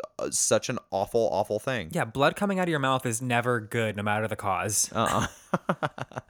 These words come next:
Speaker 1: Oh, he giggles nervously.
Speaker 2: <laughs>
Speaker 1: Um, February tenth, you're back in Saint Kitts.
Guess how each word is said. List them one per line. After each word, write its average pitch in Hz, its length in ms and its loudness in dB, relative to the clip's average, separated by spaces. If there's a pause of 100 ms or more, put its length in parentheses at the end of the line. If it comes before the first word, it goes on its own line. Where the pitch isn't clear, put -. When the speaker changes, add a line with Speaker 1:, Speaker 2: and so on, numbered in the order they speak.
(1080)
Speaker 1:
Oh, 339 440 -4
he 120 120 -6
giggles 90 600 -2
nervously. 87 600 -2
Speaker 2:
<laughs> 180 40 0 (320)
Speaker 1:
Um, 120 360 4 (600)
February 104 440 4
tenth, - 460 0 (280)
you're 113 120 0
back 107 200 4
in 95 100 -6
Saint - 240 -2
Kitts. - 520 2